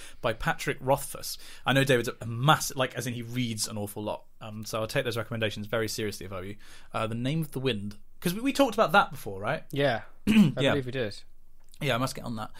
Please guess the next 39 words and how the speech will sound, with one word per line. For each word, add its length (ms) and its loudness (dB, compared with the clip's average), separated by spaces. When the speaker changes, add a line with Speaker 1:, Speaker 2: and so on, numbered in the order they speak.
Speaker 1:
I 100 6
believe 200 6
you 80 4
would 100 -2
thoroughly 280 6
appreciate 340 0
this 140 -6
fantastically 560 -2
well-constructed 600 -2
fantasy 440 -8
world. 340 -6
Speaker 2:
Oh, 240 10
The 60 -2
Name 140 4
of 60 -2
the 80 0
Wind? 420 2
Speaker 1:
Yeah. 160 4
Speaker 2:
I've 120 6
read 140 10
it. 140 -2
Speaker 1:
Oh, 40 6
you 120 10
have 160 8
read 100 6
it 60 -2
now? 180 -2
Speaker 2:
Yeah. 140 4
Speaker 1:
Yes. 260 -2
Um, 340 2
yeah, 240 4
so 140 8
I, 160 8
I 20 6
need 120 4
to 60 -6
get 140 -8
on 80 -10
it. 60 -10